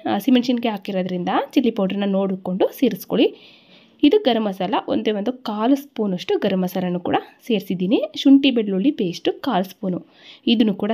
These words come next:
ಸೇರಿಸಿದ್ದೀನಿ. ಅಕಸ್ಮಾತ್ ಶುಂಠಿ ಬೆಳ್ಳುಳ್ಳಿ ಪೇಸ್ಟ್ ಇಲ್ಲ ಅಂದರೆ ಚಿಕ್ಕ ಚಿಕ್ಕದಾಗಿ ನೀವು ಶುಂಠಿ ಬೆಳ್ಳುಳ್ಳಿನ ಕಟ್ ಮಾಡಿಕೊಂಡು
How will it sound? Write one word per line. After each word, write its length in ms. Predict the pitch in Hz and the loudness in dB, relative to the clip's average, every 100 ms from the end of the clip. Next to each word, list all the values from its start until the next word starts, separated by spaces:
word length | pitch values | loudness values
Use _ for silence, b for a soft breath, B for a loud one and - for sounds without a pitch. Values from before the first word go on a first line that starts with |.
| 226 | -2
ಸೇರಿಸಿದ್ದೀನಿ. 480 | 190 190 185 196 427 | -4 -2 -4 0 0
ಅಕಸ್ಮಾತ್ 640 | - 285 254 262 220 226 | 2 -2 0 -2 0 0
ಶುಂಠಿ 260 | 240 220 | 0 0
ಬೆಳ್ಳುಳ್ಳಿ 280 | 208 202 196 | 0 0 -4
ಪೇಸ್ಟ್ 340 | 190 190 190 196 | -2 -4 -2 -4
ಇಲ್ಲ 120 | 185 | -2
ಅಂದರೆ 180 | 185 285 | 0 0
ಚಿಕ್ಕ 240 | 320 359 - | -2 -8 0
ಚಿಕ್ಕದಾಗಿ 420 | 381 - 277 240 | 0 2 2 2
ನೀವು 200 | 196 190 | 0 -2
ಶುಂಠಿ 280 | 214 220 226 | -2 -2 0
ಬೆಳ್ಳುಳ್ಳಿನ 400 | 208 190 190 220 | -2 -4 -4 -4
ಕಟ್ 260 | 277 220 - | -4 -4 -4
ಮಾಡಿಕೊಂಡು 440 | 185 - 185 381 | -8 -6 -6 -6